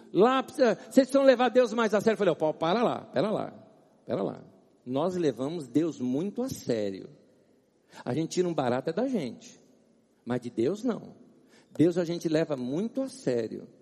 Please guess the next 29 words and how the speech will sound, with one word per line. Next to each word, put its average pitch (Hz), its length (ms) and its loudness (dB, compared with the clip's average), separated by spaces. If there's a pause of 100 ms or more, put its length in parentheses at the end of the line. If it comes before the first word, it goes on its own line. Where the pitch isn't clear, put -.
(160)
É 165 120 4
isso." 131 200 0 (160)
Mas - 100 -2
sabe - 120 4
o - 20 -16
que - 80 0
que - 80 0
as 196 80 -2
pessoas 160 400 -4
querem? 220 400 2 (280)
Quer 311 140 0
dureza, 302 640 0 (280)
quer 269 120 6
proibição. 262 1000 -2 (540)
Pra 254 180 4
ele, 262 160 4
de 247 80 0
alguma 311 360 0
forma, 294 400 -4
justificar 247 680 -4
aquela 320 260 0
angústia 359 600 -2
que - 80 -2
ele 196 120 0
tem 220 220 0
de 190 100 -8
pecado 196 600 -2
dentro 196 380 -4
dele. 185 440 0